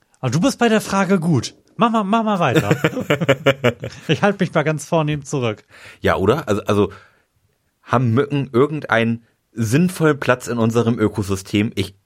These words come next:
Speaker 2: ich kann mir nicht vorstellen, dass, dass das so ist.
Speaker 1: Die bestäuben auch nicht, soweit
Speaker 2: Nee.
Speaker 1: ich weiß.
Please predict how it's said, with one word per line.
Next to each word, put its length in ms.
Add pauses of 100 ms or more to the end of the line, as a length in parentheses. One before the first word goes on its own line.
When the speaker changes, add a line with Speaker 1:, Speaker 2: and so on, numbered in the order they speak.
(920)
Speaker 2:
ich 140
kann 300 (100)
mir 180
nicht 240
vorstellen, 680 (220)
dass, 280
dass 180
das 140
so 120
ist. 240
Speaker 1:
Die 60
bestäuben 580
auch 200
nicht, 220
soweit 340
Speaker 2:
Nee. 140
Speaker 1:
ich 60
weiß. 420